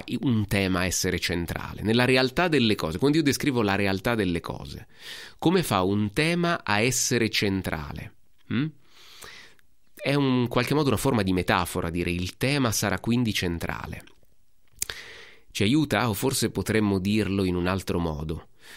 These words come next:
Dice: "Il tema delle riforme sarà quindi centrale, vedrà le forze politiche chiam-", quindi il tema vedrà le forze politiche chiamate a dare segnali.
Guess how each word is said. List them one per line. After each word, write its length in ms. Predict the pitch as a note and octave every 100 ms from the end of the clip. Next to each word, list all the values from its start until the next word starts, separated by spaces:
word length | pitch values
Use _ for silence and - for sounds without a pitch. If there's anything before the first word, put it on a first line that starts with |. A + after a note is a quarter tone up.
| - -
Dice: 240 | F2+ F#2+
"Il 80 | F#2
tema 240 | C3+ C#3
delle 180 | G2 F#2+
riforme 400 | G2 A#2 G2+ F2
sarà 220 | - G2+
quindi 260 | B2 B2+ G2+
centrale, 480 | - F#2+ A#2+ C3+ A2
vedrà 280 | F#2 G2+ F#2
le 60 |
forze 360 | - A2+ - F#2+
politiche 600 | G2+ A#2 C#3+ A#2+ - F#2
chiam-", 360 | - A2 D2
quindi 240 | - A2 G2+
il 140 | F#2+
tema 580 | - A2+ F2 F2 A2 D3
vedrà 760 | B2+ F#2 G#2+ A#2+ A2+ A#2+ C#3+ E3
le 120 | B2
forze 520 | - B2 B2 - G#2+
politiche 720 | - A2 D3 D#3+ D#3+ D3+ C3+
chiamate 640 | - A2 G2+ A2 C3+ D3
a 60 | C3
dare 300 | F#2 F#2 G2
segnali. 680 | - F#2+ F#2 D#2+ - -